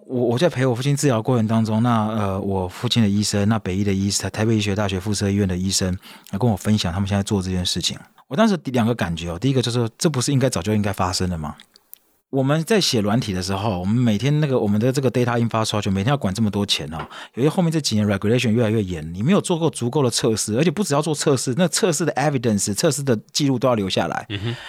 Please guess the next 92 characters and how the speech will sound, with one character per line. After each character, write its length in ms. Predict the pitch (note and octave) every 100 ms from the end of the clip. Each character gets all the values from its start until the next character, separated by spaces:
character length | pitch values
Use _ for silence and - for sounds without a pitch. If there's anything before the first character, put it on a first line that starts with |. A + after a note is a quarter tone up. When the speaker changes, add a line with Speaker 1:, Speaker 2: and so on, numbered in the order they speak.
| - -
Speaker 1:
你 80 | A#2+
才 120 | B2+
能 100 | C3+
上 160 | C#3 C#3+
production， 400 | G#2 G#2+ A2 F#3
不 160 | E3+
然 100 | D3+
公 160 | B2+ C#3
司 80 | C#3
出 220 | - C3
事 160 | - A#2
都 120 | A#2+
有 120 | G2 F2
regulation 600 | G#2+ G#2 G#2+ B2 A#2+ G#2+
的 140 | G2+
那 120 | G2
个 120 | G#2 G2+
risk 320 | A#2 - F#2+
存 220 | - F2
在， 240 | F#2+ E2 - - -
那 100 | -
都 120 | A2 D#3+
有 100 | A#2+
legal 320 | E3 D#3 B2
risk 320 | C3+ - G#2+
存 180 | G2 F#2+
在。 140 | G#2
那 100 | C#3+
这 160 | F3+ G#3+
件 160 | G3
事 180 | E3+ G3 E3+ _ _ _
既 160 | -
然 180 | A#3 F3+
钱 340 | - - D3+ E3+
这 100 | G#3+
么 120 | E3+
重 180 | F3 D#3+
要， 140 | D3+
那 100 | F#3
在 120 | F#3
人 120 | D3
命 160 | C3 D#3+
身 220 | C#3 C#3+
上， 180 | C#3+ C#3
我， 140 | A#2 G2+
我 100 | A#2
们 140 | G#2+ A2+
是 100 | D3
不 40 |
是 20 |
可 80 | C3
以 60 | G#2+
做 160 | -
更 220 | C3+ C3+ A2+
多 160 | G#2+
的 40 | G#2
测 240 | - G#2+
试 160 | F#2 G#2
呢？ 60 |
Speaker 2:
应 40 | G#2
该 140 | G2+
更 100 | F#2
重 240 | - F#2 E2+
要 80 |
嘛。 60 | D#2
Speaker 1:
应 100 | D#2
该 140 | F3 G3
更 180 | G3 E3+
多 140 | D#3
的 60 | C3
测 160 | -
试 100 | A#2+
才 160 | A#2 G2
对。 160 | F#2 F#2+
可 120 | A2+
是 160 | D#3+ - _
工 220 | - C#3+
具， 240 | C#3+ B2 - _ _
我 80 | F#2+
们 100 | G#2+
需 80 |
要 60 | A#2
工 160 | G#2 G#2
具， 80 |
因 60 | G2
为 60 | E3+
过 160 | B3
去 120 | G3+
这 100 | G3
几 140 | F3 B2
年 120 | A#2
来， 200 | A#2 A#2